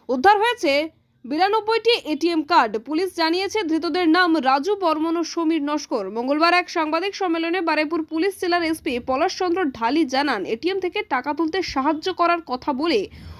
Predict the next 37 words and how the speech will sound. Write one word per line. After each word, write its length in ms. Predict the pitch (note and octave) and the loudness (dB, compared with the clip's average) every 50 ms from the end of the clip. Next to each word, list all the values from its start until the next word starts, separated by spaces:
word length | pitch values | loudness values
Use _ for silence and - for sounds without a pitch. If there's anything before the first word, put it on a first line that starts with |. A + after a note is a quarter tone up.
| - - - | -14 -6 -2
অভিনব 520 | A3 C4+ B3+ D#4+ G4+ A4+ A#4 A4+ A4 B4 A#4+ | 0 2 6 6 6 6 6 4 2 2 0
প্রতারণার 440 | A#4+ G4 F#4 F#4+ F#4 F#4 F4+ F#4 F#4+ - - | 0 -2 -4 -4 -2 -2 -2 -2 -4 -4 -8
ছক 220 | - - F4 F4+ F4+ - | -8 -6 -6 -6 -6 -8
সাজিয়েছিল 680 | - - D4 B3+ A#3+ C#4+ D#4 D#4+ - F#4 D#4 A#3 G#3+ | -8 -6 -4 -4 -2 -2 -2 -2 0 0 0 0 0
ধৃতরা। 440 | A#3 - D#4+ C4+ A3+ G#3+ G#3 G3 - - _ _ - - - - - - | 2 2 2 2 2 2 0 0 -2 -4 _ _ -20 -20 -20 -20 -12 -6
বিভিন্ন 300 | - B3+ D4 F#4 F#4+ G#4 | -2 2 4 4 6 6
এলাকায় 380 | G#4+ G4 F#4 F#4+ F#4 G#4+ A4+ A4 | 4 4 4 2 4 4 2 2
এটিএম 320 | F#4+ F4 D#4 F#4 G4+ G4+ | 2 0 0 0 -2 -2
কাউন্টারের 440 | F#4+ F4 D#4+ E4+ E4 E4+ F4 F4+ E4+ | -2 0 0 0 0 0 -2 -2 0
বাইরে 320 | C#4 C#4+ C#4+ D#4+ D#4+ D4+ | 0 0 0 2 0 0
অপেক্ষা 360 | C4 B3 B3 D#4 C#4+ - D4 B3+ | -2 -2 -4 -6 -10 -8 -8 -8
করত 240 | - G#3 G3+ - | -8 -10 -10 -10
তারা। 320 | G3+ G3+ - F#3+ F#3+ - - - | -10 -8 -8 -8 -8 -10 -12 -10
বয়স্ক 340 | - G#3+ A#3+ B3+ - - F4+ | -8 -6 -6 -6 -4 -2 2
লোকজন 640 | F4+ E4 D4 D4+ D4+ - D#4+ D4 F#4 E4 C4 A#3 A#3+ | 2 4 4 2 0 -2 -2 -2 0 0 0 0 2
বা 100 | B3+ C4 | 2 2
অন্য 360 | - - C4+ C#4 D4 D#4+ E4 | 2 0 -2 0 0 0 0
কেউ 160 | F4 F#4 F#4+ | -2 -2 -2
কাউন্টারে 480 | - D#4+ C#4+ C#4+ C#4+ D4 D4+ D#4 D#4 D#4 | -2 -2 -2 0 0 -2 -2 -2 0 -2
এসে 200 | D#4+ - F#4+ F#4+ | -2 -2 -4 -4
টাকা 340 | - - F4 F4 - F4 | -2 -2 -2 -2 0 -2
তুলতে 320 | F4+ - F4 E4 D#4+ - E4+ | -2 0 -2 -2 -2 -2 -2
গিয়ে 280 | C#4+ D4+ E4 C#4 A3+ | 0 0 2 2 0
সমস্যায় 460 | B3+ - C#4 C4 C4 C#4 - D4+ D4 C#4+ | 0 -2 -4 -4 -4 -4 -2 -2 -4 -2
পড়লে 380 | D4 F4 F4 D4+ G#3+ F#3 - - _ - - - - - - - - | 0 0 0 0 0 -2 -6 -10 _ -20 -20 -20 -20 -20 -20 -20 -14
সাহায্য 540 | - - - D4 C#4+ E4+ F#4+ D#4+ - G#4 A4 | -6 0 2 4 4 4 4 2 0 -2 -2
করতে 400 | - G4+ F#4+ D#4+ - - G#4 G4+ | 0 0 -2 -2 0 0 0 2
এগিয়ে 260 | F4+ D4+ C#4 D#4 D#4 | 2 2 2 2 2
আসতো 260 | C4+ A#3+ C#4 - A#3 | 2 2 0 -4 -8
তারা। 300 | G#3+ G#3 G#3+ G#3+ G#3 F#3+ - | -8 -6 -4 -4 -4 -4 -4
এরপর 440 | - - A#3+ - E4+ D#4 C#4 C#4+ D#4+ | -6 -8 -6 -2 0 0 0 0 -2
কায়দা 400 | D#4 - C#4+ C4 C4 C4+ C4+ E4 | -2 2 2 4 4 4 2 -2
করে 260 | E4 - F#4 G4 G#4 | -2 -2 0 2 4
আসল 400 | G4 F4+ D#4+ D#4+ D#4+ - F#4+ F4+ | 4 4 4 2 0 -2 -2 -2
এটিএম 340 | F4+ E4+ D#4 F4 F4+ F4+ F4 | -2 -2 -2 -4 -4 -4 -4
কার্ডটি 360 | D#4+ D#4+ D4+ C#4+ - - F4 | -4 -4 -4 -4 -4 -6 -8
হাতিয়ে 720 | D#4 - - C4 C4+ C4 - - E4+ E4+ C4 G3 F#3 - | -6 -6 -6 -6 -6 -6 -2 0 2 2 2 0 -2 -6